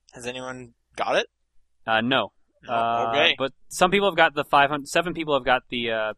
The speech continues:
Speaker 2: seven-player Johann kit so far.
Speaker 1: That's, okay. Wonderful.
Speaker 2: Honestly, I'm kinda tempted to get that, but I know I would only, I would never get used.
Speaker 1: You would use it once, maybe
Speaker 2: Yeah.
Speaker 1: twice. So.
Speaker 2: Yeah,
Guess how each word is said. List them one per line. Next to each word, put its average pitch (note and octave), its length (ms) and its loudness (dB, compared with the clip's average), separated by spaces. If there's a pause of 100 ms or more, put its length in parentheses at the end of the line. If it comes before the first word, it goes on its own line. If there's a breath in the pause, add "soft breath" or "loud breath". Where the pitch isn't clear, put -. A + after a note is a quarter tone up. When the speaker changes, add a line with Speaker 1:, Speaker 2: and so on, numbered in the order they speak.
(160)
Speaker 2:
seven-player A2+ 540 -8
Johann G#2 320 -10
kit G2 260 -14
so G2+ 260 -18
far. G2+ 220 -18 (300)
Speaker 1:
That's, - 300 -14 (200)
okay. F2+ 280 -14 (360)
Wonderful. - 220 0
Speaker 2:
Honestly, E3 240 2
I'm E3 160 0
kinda E3 200 0
tempted D#3+ 380 -4
to E3 60 -10
get E3+ 240 -4
that, E3+ 240 0
but C#3 120 -2
I B2+ 120 0
know B2+ 400 0
I B2 100 0
would A#2+ 260 -8
only, B2 420 -6 (180)
I B2+ 100 -2
would B2+ 100 -4
never A#2 220 -4
get A2+ 100 -8
used. G2+ 300 -18 (680)
Speaker 1:
You D3 140 -14
would E3 160 -6
use F3+ 180 -2
it D3+ 120 -2
once, D3+ 600 0
maybe C#3 220 -2
Speaker 2:
Yeah. G#2+ 120 4
Speaker 1:
twice. G2+ 520 -4 (160)
So. - 240 -8
Speaker 2:
Yeah, B2 140 0